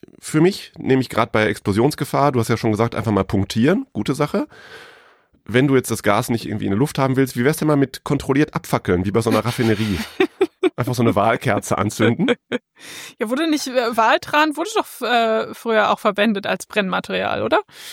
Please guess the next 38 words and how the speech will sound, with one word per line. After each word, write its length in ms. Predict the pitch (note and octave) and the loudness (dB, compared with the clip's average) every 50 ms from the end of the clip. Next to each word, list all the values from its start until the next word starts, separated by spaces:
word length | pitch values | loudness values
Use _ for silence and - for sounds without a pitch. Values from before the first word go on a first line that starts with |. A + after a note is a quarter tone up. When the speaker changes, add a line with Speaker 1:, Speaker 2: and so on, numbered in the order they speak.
| - - - - _ _ _ _ _ _ _ _ - | -18 -20 -20 -20 _ _ _ _ _ _ _ _ -6
Speaker 1:
Ja. 240 | A2 C3+ B2+ G2+ - | -4 -4 -4 -6 -2
Speaker 2:
Ja. 220 | G4 G4 G#3 F#3+ G#3 - - - - | 0 0 0 0 -4 -16 -20 -18 -10
Speaker 1:
Und 140 | D3 D#3+ | -4 -4
ich 80 | F#3 - | -2 0
find's 160 | - F3 E3 | 0 0 0
vielleicht 140 | - D#3 - | 0 0 2
auch 80 | - C#3 | 4 2
nicht 120 | D3+ C#3 | 2 4
so 60 | D3+ C3+ | 2 2
nachhaltig. 520 | A2 G#2 A#2 - A#2 G#2 - F#2 - - | 2 2 2 0 0 0 0 -4 -4 0
Dann, 220 | - A2 G#2+ - - - - - | 0 0 0 0 -4 -8 -6 -6
also 160 | G2+ F#2+ - | -4 -2 -2
einfach 160 | A#2 - C#3 | 0 2 2
nur 100 | B2+ B2+ | 2 4
verbrennen 580 | - B2 F#2+ G2+ E2+ G2 G2 A#2+ D3+ D3+ A2+ - | 2 0 0 2 2 4 4 6 4 4 2 0
ist 180 | - - - | -6 -8 -6
schlecht. 360 | - A2 G#2+ A#2+ - - - | 0 2 2 2 0 -2 -2
Wir 100 | G#2+ G#2 | 0 2
haben 140 | G2+ A2 C3 | 2 4 2
ja 100 | C3+ A2+ | 2 2
auch 240 | E2+ F#2 F#2 - - - - _ _ - - - | 2 0 -2 -4 -10 -18 -20 _ _ -18 -14 -10
schon 160 | F#2+ - A#2+ | -4 -2 2
mal 120 | A2+ A2 G#2 | 2 2 2
Gasknappheit 720 | - F#2+ G2 A2 - - C3+ C3+ - - C3+ B2+ B2+ A2 | 2 2 0 0 0 0 0 0 2 2 0 0 0 0
erlebt, 560 | A2 G#2+ A2 A#2 B2+ B2+ - - - C3+ A#2+ - | 0 0 2 2 0 0 -2 -12 -12 -12 -10 -8
äh, 80 | - | -8
vor 520 | G#2 G#2+ G#2+ A2 - - A2 A2 G#2+ G#2 - | -8 -8 -10 -10 -4 -2 0 0 0 0 0
ein, 100 | A2+ A#2 | -2 -2
zwei 180 | - A#2+ G#2+ | 0 0 0
Wintern. 400 | G#2 A#2+ C#3 - D3 C3+ C#3+ D3 - - - - - - - - _ _ _ | 2 2 0 0 0 0 0 0 -2 -6 -18 -18 -18 -18 -20 -20 _ _ _
Jetzt, 320 | - - A2 B2 - - | -6 -2 -2 0 0 2
wo 280 | A2+ A#2 A#2 A2+ A#2 A2 | 2 4 4 6 4 4
Nord 200 | A#2 A#2+ B2+ - | 4 2 2 0
Stream 220 | - - A#2+ A2 G#2+ | -2 -2 0 0 0
zwei 360 | - - - G2+ G#2+ A#2+ C3+ | -2 0 0 2 2 4 4
nicht 240 | A#2+ A#2+ - - - | 4 2 0 0 0
mehr 340 | A2 G#2+ G#2 A2+ A#2 A#2 A#2 - _ _ _ - | 2 2 4 2 0 -2 -6 -10 _ _ _ -6
kommt 420 | - C3+ A#2+ C3+ E3 - - - | -2 0 2 2 0 -2 -6 -16